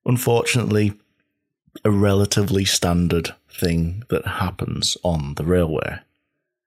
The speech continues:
The police arrived and attended, and as I mentioned before, that situation was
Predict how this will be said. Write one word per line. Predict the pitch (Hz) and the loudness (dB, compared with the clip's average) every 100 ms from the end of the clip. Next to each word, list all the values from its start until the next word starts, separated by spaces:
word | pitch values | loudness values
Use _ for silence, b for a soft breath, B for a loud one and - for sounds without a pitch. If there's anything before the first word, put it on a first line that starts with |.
| _ _ _ _ _ | _ _ _ _ _
The | - | -8
police | - 107 104 - - | -2 0 0 0 0
arrived | 98 90 90 90 - | 2 4 4 2 0
and | 85 80 | -2 -2
attended, | - 127 131 127 120 - - _ _ _ _ - | 0 2 4 2 2 -4 -12 _ _ _ _ -2
and | 92 87 85 - | 0 2 2 0
as | 87 82 | -2 0
I | 80 85 | 0 0
mentioned | 82 80 - 87 | 0 -2 -4 -4
before, | 82 - 95 90 87 | -4 -2 0 2 2
that | 90 - | -2 -4
situation | - - 92 87 - 101 | -4 -2 0 0 -2 -2
was | 87 - - | -2 -2 -4